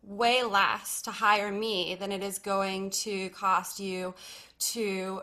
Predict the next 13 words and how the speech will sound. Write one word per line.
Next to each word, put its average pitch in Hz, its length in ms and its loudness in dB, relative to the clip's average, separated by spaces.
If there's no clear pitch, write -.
recruit, 208 540 -4
hire, 202 380 2
and 185 120 -2
retain 185 440 -6
someone 180 340 -6
else. - 480 -2
That's 220 340 4
always 240 400 6
what 254 100 -2
you're 254 100 -2
trying 208 380 0
to 190 60 -6
prove. - 520 -10